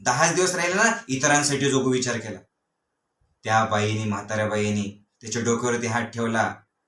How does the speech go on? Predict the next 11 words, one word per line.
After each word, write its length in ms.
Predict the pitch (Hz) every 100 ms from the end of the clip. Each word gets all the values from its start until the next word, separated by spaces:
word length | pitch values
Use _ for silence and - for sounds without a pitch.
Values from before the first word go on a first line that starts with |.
| -
आणि 120 | 98
म्हणाली, 520 | 95 98 101 117 139 - _ _ _ _ -
"हजारो 440 | 95 127 135 135
वर्ष 260 | 131 131 127
जग, 280 | 110 123 113 - _ _
तुझ्यासारखे 500 | 113 113 113 110 104
चांगली 340 | 107 107 104 104
माणसं 320 | 104 98 98
फार 200 | 98 95
कमी 280 | - 90
आहेत." 100 | 92